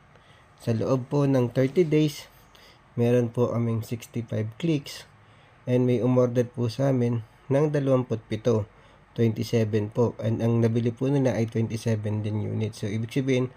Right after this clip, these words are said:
one is to one yung order nila. Ano po? So, kung makikita nyo po, ang kita po namin,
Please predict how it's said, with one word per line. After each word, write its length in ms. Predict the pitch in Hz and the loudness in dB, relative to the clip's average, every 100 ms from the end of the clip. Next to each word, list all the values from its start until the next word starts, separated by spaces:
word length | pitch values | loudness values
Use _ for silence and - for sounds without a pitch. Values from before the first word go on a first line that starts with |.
| - - - - | -16 -20 -20 -6
one 160 | 139 139 | -2 -2
is 160 | 143 - | -2 -2
to 80 | 123 | 0
one 240 | 117 117 | 2 2
yung 240 | 117 110 104 | 2 2 0
order 320 | 104 101 104 107 | -4 -4 -6 -4
nila. 320 | 107 110 101 | -2 0 0
Ano 160 | 110 117 | 0 0
po? 320 | - 110 113 - - - - - - - - - | -2 -2 -4 -16 -20 -20 -20 -20 -20 -20 -20 -4
So, 320 | - 143 113 110 - - - - - - | 4 4 4 -2 -14 -20 -20 -20 -20 -8
kung 160 | 113 | -2
makikita 480 | 117 117 117 131 143 | 2 0 0 0 2
nyo 160 | 151 160 | 2 2
po, 320 | 147 135 - - - - - | 4 2 0 -8 -18 -20 -4
ang 160 | 120 110 | -2 -2
kita 320 | 120 117 120 | -2 -2 -2
po 240 | 127 123 | 0 0
namin, 400 | 143 151 135 135 | 2 4 4 2